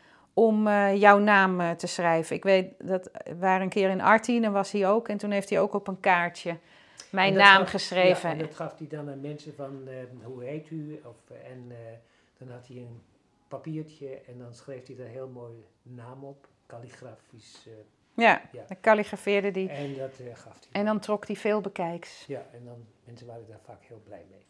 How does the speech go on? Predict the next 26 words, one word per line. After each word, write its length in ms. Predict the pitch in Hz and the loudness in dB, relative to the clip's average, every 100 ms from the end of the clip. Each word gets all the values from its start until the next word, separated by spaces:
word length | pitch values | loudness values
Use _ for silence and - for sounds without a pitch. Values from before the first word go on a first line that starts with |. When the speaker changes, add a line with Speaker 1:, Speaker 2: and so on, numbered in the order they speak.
| _ | _
Speaker 1:
Ik 120 | 254 | -2
heb 100 | 294 | 0
Speaker 2:
Ja. 120 | 180 | 4
Speaker 1:
er 80 | 208 | 4
ook 100 | 180 | 4
nog 180 | 185 175 | 2 -6
één. 280 | 175 170 180 | -6 -6 0
Ja, 180 | 269 247 | 6 6
wat 120 | 254 | 6
zit 160 | 330 285 | 2 0
hier 100 | 302 | 4
verder 280 | 311 320 | 6 8
nog 140 | 320 320 | 4 2
in? 120 | 320 | 2
Nog 140 | 320 311 | 2 4
meer 220 | 302 339 | 4 4
van 180 | 330 285 | 2 2
Wim? 180 | 302 381 - - - - - - _ - - | 2 0 -6 -10 -10 -12 -20 -20 _ -20 -14
Speaker 2:
Dat 160 | - 156 | -8 -6
weet 260 | 143 151 117 | -4 -4 -4
ik 140 | 117 | -12
niet. 380 | 123 117 - - _ | -14 -14 -18 -20 _
Dit 340 | 190 190 - - | -10 -10 -12 -16
hoort 180 | 147 - | -16 -14
dus 180 | 117 120 | -16 -14
hierbij. 480 | 147 180 165 175 | -12 -12 -8 -8